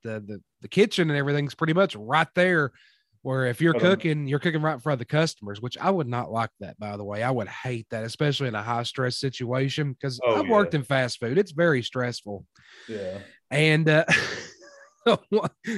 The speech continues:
Speaker 1: there's some woman back here talking about, uh, uh, what was it? You, you're not, uh, am I, you're not supposed to, you're supposed to spray that, the, the waffle maker. And she's
Speaker 2: Yeah.
Speaker 1: like, "No, you're not." And we're sitting there like,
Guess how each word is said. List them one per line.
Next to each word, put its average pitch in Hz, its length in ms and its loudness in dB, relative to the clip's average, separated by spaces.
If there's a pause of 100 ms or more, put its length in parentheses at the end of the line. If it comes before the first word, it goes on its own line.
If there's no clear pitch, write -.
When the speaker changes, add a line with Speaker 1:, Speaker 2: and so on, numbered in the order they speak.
(160)
Speaker 1:
there's 269 160 4
some 233 440 4
woman 208 460 2 (100)
back 160 220 -4 (100)
here 160 300 -2 (420)
talking 190 500 2
about, 165 420 2
uh, 139 160 0 (580)
uh, 135 180 -6
what 190 260 4
was 202 200 6
it? 156 100 2
You, 151 180 0
you're 170 140 2
not, 247 220 2 (120)
uh, 165 160 2
am 170 100 -2
I, 277 160 4 (100)
you're 202 160 0
not 302 220 4
supposed 208 300 0
to, 131 80 -6 (160)
you're 175 100 -6
supposed 269 300 2
to 175 60 -2
spray 277 400 2
that, 117 380 0
the, 131 200 0
the 131 120 0
waffle 175 360 4
maker. 131 440 -2 (200)
And 160 320 6
she's 165 260 10
Speaker 2:
Yeah. 165 60 6
Speaker 1:
like, 160 280 2
"No, 226 180 6
you're 339 120 6
not." 202 380 4 (100)
And 180 440 2 (260)
we're 202 160 2
sitting 202 260 0
there 190 140 4
like, 170 320 4